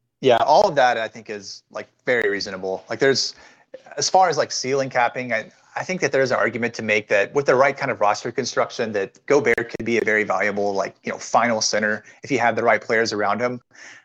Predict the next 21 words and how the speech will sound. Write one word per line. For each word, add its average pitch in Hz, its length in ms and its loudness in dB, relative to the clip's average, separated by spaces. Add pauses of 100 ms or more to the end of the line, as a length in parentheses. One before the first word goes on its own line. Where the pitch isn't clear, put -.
(100)
I 170 100 4
think 202 400 2
we 180 80 0
go 185 140 6
back 165 220 4
to 139 60 -4
what 131 120 4
I 127 80 4
said 135 160 -2
at 123 80 0
the 117 80 -4
start 113 200 -2
of 110 60 -6
the 107 60 -4
podcast. 104 580 -4 (240)
The 135 80 0
biggest 175 340 4
issues 139 420 0
they 131 120 2
have 101 420 2
are 104 360 -4